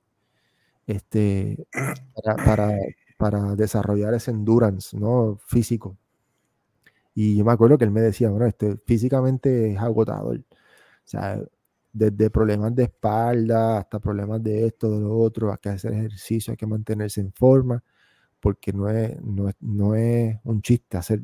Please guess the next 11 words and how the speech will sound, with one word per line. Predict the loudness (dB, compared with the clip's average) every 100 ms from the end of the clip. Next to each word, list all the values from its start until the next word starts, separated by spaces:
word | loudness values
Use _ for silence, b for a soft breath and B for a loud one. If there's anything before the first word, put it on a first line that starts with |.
| 2
ocho | 6 6 4 -2
shows | -2 -4 -2
a | -4
la | -4
semana, | -6 -6 -4 -4 -2
diez, | -2 -2 -2
diez | 2 4
shows | 4 0 0
a | -2
la | -6
semana, | -6 -6 -6